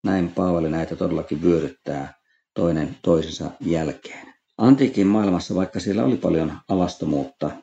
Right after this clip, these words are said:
ja näitä kuvattiin sitten taiteessa, ei vähiten kuvaveistotaiteessa, patsaissa –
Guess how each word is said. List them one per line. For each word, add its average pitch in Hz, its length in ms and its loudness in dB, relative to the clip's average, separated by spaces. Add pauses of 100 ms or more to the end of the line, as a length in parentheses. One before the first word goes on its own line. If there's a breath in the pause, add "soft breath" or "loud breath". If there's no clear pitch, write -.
(200)
ja 90 360 0
näitä 90 200 0
kuvattiin 85 540 2
sitten 78 300 -8
taiteessa, 82 680 0 (560)
ei 85 160 2
vähiten 85 440 -2
kuvaveistotaiteessa, 78 1300 -4 (180)
patsaissa – 80 640 -4